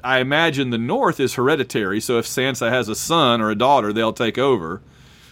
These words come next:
I'm not sure who exactly she's gonna ever marry, <laughs> but, um, that, you know, if there's anybody left that's worthy of her. But, um,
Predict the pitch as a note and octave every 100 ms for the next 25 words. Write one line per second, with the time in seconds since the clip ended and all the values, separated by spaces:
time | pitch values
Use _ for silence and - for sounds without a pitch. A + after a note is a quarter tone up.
0 | - - - B2+ C3+ A2 - C3 C3 B2
1 | B2+ A#2+ A2+ - G#2+ A#2 A2 F#2+ F#2+ C3+
2 | D3 G2 A2+ A#2 A2+ D#3+ - - D#3 C3+
3 | A2+ G2+ G2+ - - - - - _ _
4 | _ _ _ _ _ - - G#2+ G#2 A#2
5 | G#2 F#2+ F#2 G#2 A#2+ G#2+ G#2 F#2 G2 C3+
6 | A#2+ - - A2+ A2+ C#3+ G#2 F#2 F#2 F2
7 | A#2+ - - - - G2+ B2+ B2+ A#2+ A2+
8 | A2+ G#2+ G2+ G#2